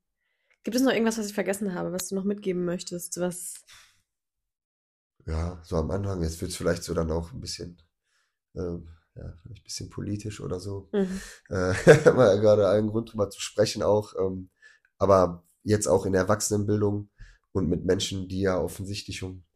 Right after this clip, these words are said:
Speaker 2: fast fertig sind.
Speaker 1: Mhm.
Speaker 2: Nein, sind sie natürlich
Speaker 1: Mhm.
Speaker 2: nicht, ich auch nicht, du nicht, ne,
Speaker 1: Mhm.
Speaker 2: wir nicht. Ähm, aber, boah, guck nach rechts und links.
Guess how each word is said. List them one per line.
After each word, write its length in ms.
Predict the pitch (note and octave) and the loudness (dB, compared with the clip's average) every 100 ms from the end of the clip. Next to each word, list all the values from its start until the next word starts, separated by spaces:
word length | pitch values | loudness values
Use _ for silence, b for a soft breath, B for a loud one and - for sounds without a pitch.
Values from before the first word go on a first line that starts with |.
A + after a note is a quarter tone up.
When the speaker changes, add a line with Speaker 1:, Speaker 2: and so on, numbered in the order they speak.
| - | -14
Speaker 2:
fast 220 | - G#2 | -6 -4
fertig 380 | - G#2+ - G#2+ | 0 -2 0 -4
sind. 320 | A2 A2+ A2+ | -6 -8 -6
Speaker 1:
Mhm. 120 | G3 G3 | 0 2
Speaker 2:
Nein, 320 | E2+ G#2 G2+ | 2 0 -2
sind 160 | G2+ | -6
sie 80 | G2+ | -4
natürlich 300 | G2 F#2+ F#2+ | -6 -4 -2
Speaker 1:
Mhm. 60 | G#2 | 0
Speaker 2:
nicht, 160 | G3+ | 0
ich 160 | C#3+ - | -2 -2
auch 120 | G2+ | -2
nicht, 220 | G#2+ G#2+ G2+ | -2 -4 -4
du 100 | A2+ | -4
nicht, 280 | A2+ A2 | -6 -8
ne, 160 | G2+ G2+ | -2 -2
Speaker 1:
Mhm. 100 | G2 | 0
Speaker 2:
wir 120 | G#2 | -2
nicht. 260 | A2 A2+ _ B B B B _ | -4 -10 _ B B B B _
Ähm, 320 | G2 F#2 F2+ - | 0 0 0 -4
aber, 580 | F#2+ G2 F2 F2 F2+ - _ _ _ _ | 0 2 2 0 -4 -14 _ _ _ _
boah, 180 | - - | -2 -2
guck 180 | - - | -4 -2
nach 120 | G2+ | -2
rechts 220 | F#2 - | -2 -4
und 100 | F#2+ | -6
links. 560 | F#2+ G2 G#2 G#2 - - | -4 -6 -8 -10 -14 -18